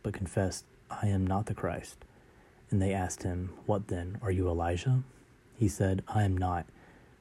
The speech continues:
'Are you the prophet?' And he answered, 'No.' So they said to him, 'Who are you?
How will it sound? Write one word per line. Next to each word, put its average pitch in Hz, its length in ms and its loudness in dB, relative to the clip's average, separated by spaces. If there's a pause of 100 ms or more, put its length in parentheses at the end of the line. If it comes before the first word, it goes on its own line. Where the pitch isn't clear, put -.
(360)
'Are 107 80 4
you 98 140 8
the 95 80 6
prophet?' 113 440 2 (320)
And 98 140 4
he 92 80 4
answered, 92 500 2
'No.' 92 360 0 (800)
So - 180 4
they 95 140 4
said 101 180 6
to 95 80 4
him, 92 360 -2 (120)
'Who 123 140 10
are 110 160 8
you? 87 240 0